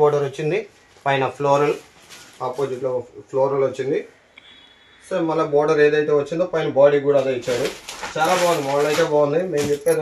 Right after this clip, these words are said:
ఉందండి, సెలక్షన్లో ఇవాళ అందరూ ఆన్లైన్ సెలక్షన్ అయిపోయింది. మేము అంతకన్నా కూడా కొంచెం గ్రాండ్గా తీయాలనుకుంటాం, కలెక్షన్ బాగుండాలనుకుంటాం, అలానే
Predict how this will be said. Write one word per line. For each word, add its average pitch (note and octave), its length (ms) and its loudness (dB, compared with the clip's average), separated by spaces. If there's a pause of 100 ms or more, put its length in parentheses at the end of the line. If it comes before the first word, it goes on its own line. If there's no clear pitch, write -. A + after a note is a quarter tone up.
ఉందండి, C#3+ 300 -4
సెలక్షన్లో C#3+ 440 -2
ఇవాళ B2 200 0 (640)
అందరూ D3 300 -4
ఆన్లైన్ D3+ 320 -2
సెలక్షన్ C#3+ 340 -6
అయిపోయింది. D3 340 -2 (100)
మేము C#3 180 -4
అంతకన్నా D#3 360 -2 (100)
కూడా F3 120 0 (100)
కొంచెం D3 260 0 (760)
గ్రాండ్గా D3 380 -2 (100)
తీయాలనుకుంటాం, D3 680 0 (440)
కలెక్షన్ C#3+ 400 -2
బాగుండాలనుకుంటాం, D3 760 2 (380)
అలానే D3+ 240 2